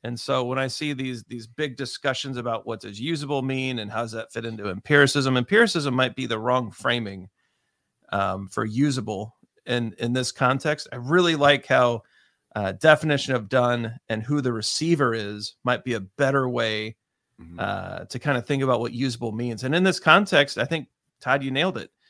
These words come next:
Speaker 1: Usable means, um, that it's fit for use, which is, meets the definition of done, and it has a defined receiver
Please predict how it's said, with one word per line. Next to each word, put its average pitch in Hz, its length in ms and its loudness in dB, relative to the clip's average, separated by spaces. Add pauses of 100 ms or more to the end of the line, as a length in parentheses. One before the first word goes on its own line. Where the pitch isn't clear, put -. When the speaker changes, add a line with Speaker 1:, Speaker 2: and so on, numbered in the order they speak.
(300)
Speaker 1:
Usable 160 400 0
means, 165 680 -2 (640)
um, 101 560 -10 (560)
that 113 80 -10
it's 110 100 -12 (160)
fit 196 400 -2 (140)
for 165 180 -2
use, 151 380 -4
which 147 160 -8
is, 123 280 -8
meets 123 280 -8
the 120 60 -14
definition 120 500 -6
of 104 80 -10
done, 190 280 6 (100)
and 139 120 -2
it - 140 -6
has 147 440 0
a 127 100 -4
defined 135 520 -4
receiver 135 640 -4